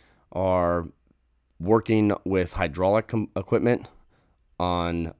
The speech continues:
say, even a propeller, which is one of the first jobs that you'll be doing as a entry-level diver doing ship husbandry work. Propeller polishes and inspections. Working with hydraulics are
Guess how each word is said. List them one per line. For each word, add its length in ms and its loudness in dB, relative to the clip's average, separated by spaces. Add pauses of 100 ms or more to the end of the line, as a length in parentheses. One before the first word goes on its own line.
say, 240 -2
even 240 0
a 40 -4
propeller, 500 2
which 240 -8
is 120 -4
one 140 2
of 40 0
the 80 -2
first 280 -4
jobs 220 -2
that 100 -4
you'll 120 -2
be 120 -4
doing 420 0 (320)
as 260 -2
a 380 -2 (680)
entry-level 560 0
diver 400 2
doing 280 -2
ship 220 -8
husbandry 340 -6
work. 360 -6 (180)
Propeller 380 2
polishes 520 0
and 100 -2
inspections. 640 -6 (640)
Working 260 2
with 120 4
hydraulics 760 0
are 440 0